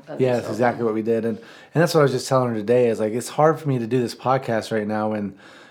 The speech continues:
Speaker 2: I just launched it. I'm trying to get these new episodes up, and, uh, we are working so much with season right now 'cause we live in Florida, so it's,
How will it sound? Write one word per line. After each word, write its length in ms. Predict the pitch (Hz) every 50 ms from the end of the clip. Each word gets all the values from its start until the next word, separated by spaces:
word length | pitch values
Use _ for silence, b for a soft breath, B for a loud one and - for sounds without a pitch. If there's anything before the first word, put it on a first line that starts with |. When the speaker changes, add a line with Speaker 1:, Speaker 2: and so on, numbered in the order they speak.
| B B -
Speaker 2:
I 80 | 117
just 260 | 101 120 135 135 135 123
launched 300 | 123 127 123 - - 127
it. 80 | 117
I'm 80 | 110 101
trying 220 | - 117 117 117
to 40 | 113
get 140 | 117 117 117
these 160 | 127 107 104
new 160 | 117 117 117
episodes 500 | 135 135 131 - - 117 110 110 98 98
up, 260 | 110 110 110 - -
and, 200 | - 113 110 107
uh, 100 | 110 113 117
we 140 | 123 127 127
are 100 | 127 123
working 320 | 127 131 120 - 120 113
so 300 | - - - 135 131 131
much 300 | 131 131 123 123 - -
with 120 | 107 101
season 520 | - - - - 139 143 139 - 113 110 110
right 160 | 107 110 107
now 200 | 107 104 107 107
'cause 180 | 104 - 104 107
we 80 | 120 120
live 140 | 120 120
in 100 | 110 107
Florida, 400 | 98 - 123 117 120 120 110 101
so 220 | - - 110 107 107
it's, 120 | 104 -